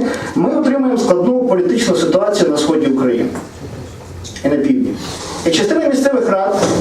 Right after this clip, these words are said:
буде сформована з більшістю, скажімо так, симпатиків опозиційного блоку. Звичайно, що вони будуть лобіювати, е, пришвидшення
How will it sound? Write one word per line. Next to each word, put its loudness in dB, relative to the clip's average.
буде 0
сформована 0
з 2
більшістю, 0
скажімо 2
так, 0
симпатиків 2
опозиційного 2
блоку. 0
Звичайно, 2
що 2
вони 2
будуть 2
лобіювати, 2
е, 2
пришвидшення 2